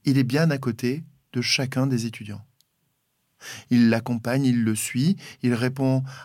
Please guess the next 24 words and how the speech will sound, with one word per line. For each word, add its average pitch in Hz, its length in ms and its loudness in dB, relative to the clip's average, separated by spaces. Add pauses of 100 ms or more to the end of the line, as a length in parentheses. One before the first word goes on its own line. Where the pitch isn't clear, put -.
à 113 100 -6
ses 120 100 -4
sollicitations 120 920 -2 (240)
sur - 240 -2
son 113 160 0
ordinateur, 123 500 0
il 139 80 2
répond 107 300 -2
par 107 180 -2
mail, 151 320 4 (240)
il 123 140 6
veille 165 380 4
sur 120 260 -2
lui. 120 260 -2 (600)
D'ailleurs, 147 260 6 (220)
il 127 160 2
dispose 165 480 0
déjà 151 280 2
d'outils 165 440 -4 (200)
qui 135 120 -4
le 131 60 -2
permettent 151 360 2
de 135 100 2
voir 170 520 0